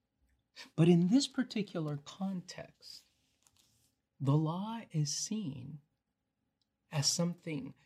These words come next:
that allows other nations to look at Israel and say, what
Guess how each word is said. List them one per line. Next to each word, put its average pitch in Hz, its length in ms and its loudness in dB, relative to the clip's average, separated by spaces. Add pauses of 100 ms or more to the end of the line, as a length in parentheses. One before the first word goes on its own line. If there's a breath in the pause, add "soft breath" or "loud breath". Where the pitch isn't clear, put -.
(300)
that 143 220 0
allows 135 840 -8 (280)
other 165 320 4
nations 147 600 -4
to - 120 -10
look 131 340 -6
at 127 120 -8
Israel 127 560 -6 (320)
and 117 160 -2
say, 120 300 -6 (280)
what 139 220 0